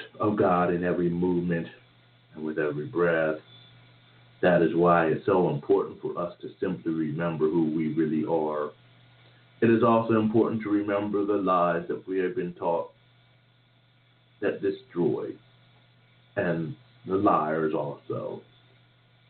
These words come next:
It is important to remember all of those negative messages we received about ourselves when we were young,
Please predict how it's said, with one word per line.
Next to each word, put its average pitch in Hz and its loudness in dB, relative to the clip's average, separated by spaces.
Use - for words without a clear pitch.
It 95 0
is 80 -2
important 82 0
to 98 -4
remember 95 -4
all 113 4
of 95 0
those 90 2
negative 87 -4
messages 80 -4
we 78 -4
received 80 -6
about 76 -4
ourselves 82 -4
when 78 -6
we 73 -6
were 69 -6
young, 78 -4